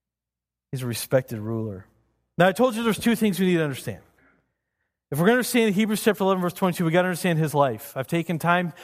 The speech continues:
to walk us through that. Very quickly, there's a second thing that we need to understand, and this will take a, a, a significantly shorter amount of time.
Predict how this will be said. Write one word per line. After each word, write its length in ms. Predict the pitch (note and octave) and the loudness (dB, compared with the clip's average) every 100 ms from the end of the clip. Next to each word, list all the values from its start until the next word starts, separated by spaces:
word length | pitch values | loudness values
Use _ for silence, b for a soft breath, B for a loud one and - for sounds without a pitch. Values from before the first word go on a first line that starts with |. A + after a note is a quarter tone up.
| B - | B -2
to 220 | F3 B2+ - | -2 -2 -8
walk 440 | C3+ D#3 F#3+ F#3+ - | 0 2 4 2 0
us 220 | F#3 - | -4 -4
through 200 | E3 D3 | -4 0
that. 440 | C3+ G#2 - _ B B B | 0 0 -6 _ B B B
Very 360 | D3+ F3 A#3+ C4+ | 2 4 4 0
quickly, 440 | - A#3+ - E3+ | 0 -2 0 -2
there's 200 | D#3 D3+ | 0 0
a 80 | D3+ | -2
second 560 | - - A#3 - F3+ - | -2 2 2 2 -4 0
thing 160 | F3 | 0
that 80 | D#3 | 0
we 100 | D3+ | 0
need 140 | D#3 | -2
to 80 | D#3 | 0
understand, 400 | D3 C3+ E3+ D#3+ | -2 -4 -2 0
and 80 | C#3 | 0
this 180 | F3+ - | -2 -4
will 60 | |
take 300 | F3 F3+ D#3 B B B | -2 0 -2 B B B
a, 80 | C3+ | 0
a, 460 | C3 - C3+ A#2 - | 0 2 0 0 -4
a 460 | B2 A2 A2+ A#2 | -4 -4 -8 -12
significantly 800 | A#2+ - C3 E3 G3 G3 G3 F3+ | -10 -8 -2 2 2 2 -2 -2
shorter 300 | D3+ E3 D3 | -2 -2 -2
amount 160 | B2+ A#2 | -2 -4
of 80 | G#2+ | -6
time. 180 | G2 | -12